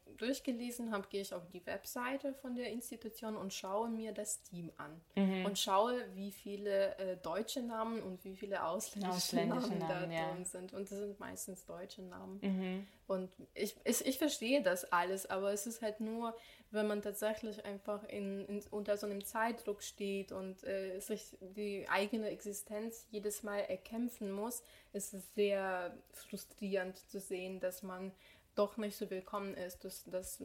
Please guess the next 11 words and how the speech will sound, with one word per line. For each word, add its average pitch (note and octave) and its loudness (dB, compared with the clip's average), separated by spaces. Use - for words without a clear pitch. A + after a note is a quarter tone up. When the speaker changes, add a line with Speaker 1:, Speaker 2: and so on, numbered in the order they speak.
Speaker 1:
an F#3+ -4
einem G3 -2
gezweifelt F#3+ -2
wird, F#3 0
äh, F#3 2
weil G3 4
ich G#3 0
wusste, A3+ 4
okay, B3 6
ich G3+ 0
bin G#3 0